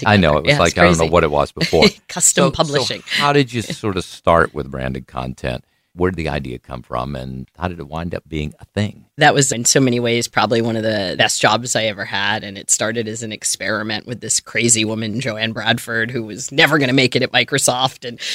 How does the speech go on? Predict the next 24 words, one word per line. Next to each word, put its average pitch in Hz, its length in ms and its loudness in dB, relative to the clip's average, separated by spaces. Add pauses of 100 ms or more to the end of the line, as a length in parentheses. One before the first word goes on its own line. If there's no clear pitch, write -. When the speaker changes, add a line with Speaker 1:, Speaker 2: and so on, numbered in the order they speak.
(140)
Speaker 2:
came 151 220 4
from 139 160 -4
the 127 160 2
outside 120 760 2
and 110 300 -6
was 117 100 -6
gonna 107 220 -6 (240)
drive 131 520 2
ad 127 220 -4
sales 131 460 2
on 120 100 0
the 131 120 2
internet 127 500 2
in 123 60 -6
a 117 40 -2
company 131 440 4
that 123 180 0
didn't 127 180 0
even 117 220 0
like 120 240 -6
saying 117 420 2
the 110 80 -6
word 107 160 -10
advertising. - 720 -8